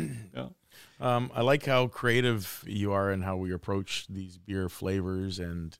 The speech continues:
Speaker 2: and bring into market something that's timely. It's very, very, uh, compelling from a business standpoint.
Speaker 1: So I'm gonna take you to the other extreme. So this, uh, the Isolation Nation is a very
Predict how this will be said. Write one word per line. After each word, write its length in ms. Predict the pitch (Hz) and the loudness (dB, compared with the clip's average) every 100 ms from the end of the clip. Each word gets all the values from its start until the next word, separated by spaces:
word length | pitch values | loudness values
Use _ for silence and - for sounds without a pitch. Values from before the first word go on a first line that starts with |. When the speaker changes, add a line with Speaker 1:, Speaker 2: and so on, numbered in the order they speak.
| - | -20
Speaker 2:
and 400 | 87 73 67 - _ _ _ _ | -20 -20 -20 -20 _ _ _ _
bring 140 | 113 104 | -2 0
into 160 | 95 | 2
market 400 | 92 95 95 95 | 4 2 2 -2
something 400 | - 90 - 95 | -2 -4 -2 -2
that's 400 | 87 85 - - | -2 -4 -6 -6
timely. 540 | - 90 95 107 135 135 | -6 -4 -2 -2 -2 -4
It's 360 | 82 - - - _ | -6 -10 -12 -14 _
very, 300 | 104 98 95 | -2 0 2
very, 380 | 85 87 85 85 | 0 -2 -2 -4
uh, 300 | 80 80 82 - | -6 -8 -12 -12
compelling 400 | 90 90 85 85 | -8 -6 -6 -6
from 160 | - 85 | -8 -10
a 40 | |
business 340 | 78 85 90 | -6 -6 -6
standpoint. 500 | - - 82 98 98 - _ _ | -8 -10 -10 -10 -12 -14 _ _
Speaker 1:
So 180 | - | 0
I'm 60 | 120 | 4
gonna 160 | 127 127 | 6 6
take 260 | 143 117 | 6 4
you 60 | 110 | 2
to 100 | 107 | 2
the 160 | 104 | 4
other 180 | 107 104 | 6 4
extreme. 440 | 98 - 117 101 90 | 2 0 2 2 0
So 160 | 120 | 0
this, 260 | 117 139 - - - - - _ _ _ - | 2 2 0 -2 -4 -4 -12 _ _ _ -6
uh, 120 | 131 113 | -6 4
the 140 | 127 | 10
Isolation 540 | 151 - 165 139 - 113 | 10 8 6 6 6 4
Nation 400 | 104 107 - 104 | 4 2 2 0
is 140 | 90 | 0
a 80 | 98 | -2
very 840 | 90 95 113 120 113 110 104 98 | -2 0 4 6 4 2 2 -2